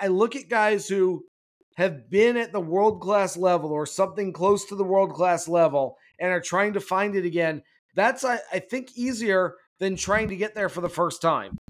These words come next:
And so Erik Van Rooyen's a guy that's won around the world. Again, at that number, whether it's eighty to one or one thirty to one, yeah, I, I like fifty points longer than fifty points shorter, but I, I think either way, Erik Van Rooyen makes for a nice long shot play.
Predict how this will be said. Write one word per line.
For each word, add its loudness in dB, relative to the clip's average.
And -2
so 4
Erik 4
Van 0
Rooyen's 0
a -8
guy 2
that's -10
won 0
around 2
the 0
world. 2
Again, -2
at -6
that 0
number, 0
whether 2
it's -4
eighty -2
to 0
one 4
or 2
one -2
thirty 0
to 0
one, 2
yeah, 0
I, -2
I 2
like 0
fifty -12
points -2
longer 0
than -2
fifty -4
points 0
shorter, 0
but 0
I, -4
I -6
think -2
either 0
way, 4
Erik 0
Van 0
Rooyen 0
makes -4
for -6
a -2
nice -2
long 0
shot -4
play. -10